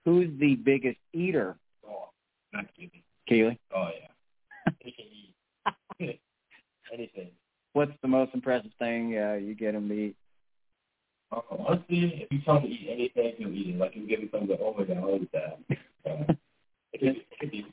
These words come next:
Speaker 2: wild things. It could be, like, big stuff. He'll eat it regardless.
Speaker 1: And then, uh, Coach, before we let you go, Coach said you worked the drive-thru?
Speaker 2: Yeah, Taco Bell.
Speaker 1: Taco Bell. Um, let me ask you this. Is there something th-, that we can order that we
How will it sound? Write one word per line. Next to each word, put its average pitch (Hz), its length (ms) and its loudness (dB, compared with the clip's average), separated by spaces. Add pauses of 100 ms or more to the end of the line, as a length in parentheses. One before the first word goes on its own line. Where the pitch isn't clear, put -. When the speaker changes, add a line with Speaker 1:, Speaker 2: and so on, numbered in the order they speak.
Speaker 2:
wild 110 400 4
things. 104 240 -6
It - 0 -
could 110 140 -8
be, 98 80 -8
like, 78 200 -10 (500)
big 110 220 2
stuff. 101 340 4
He'll 101 220 4
eat 90 180 2
it 80 120 -2
regardless. - 480 -2 (260)
Speaker 1:
And 120 160 6
then, 117 180 6
uh, 107 220 6
Coach, 156 200 4 (220)
before 135 280 -2
we 131 80 0
let 110 160 -4
you 107 60 -12
go, 110 120 -6
Coach 123 340 -6
said 123 200 -2
you 120 80 0
worked 120 240 -4
the 95 60 -20
drive-thru? 135 580 2 (480)
Speaker 2:
Yeah, 90 360 -4
Taco 101 220 -4
Bell. 90 320 -4 (340)
Speaker 1:
Taco 110 320 4
Bell. 107 300 6
Um, 123 480 4 (220)
let 131 100 0
me 135 80 4
ask 127 220 4
you 117 60 2
this. 107 180 0 (420)
Is 113 140 0
there 117 140 4 (260)
something 151 680 0
th-, - 140 -10 (200)
that 113 220 4
we 120 140 4
can - 320 -4
order 113 300 4
that 98 120 0
we 101 180 -2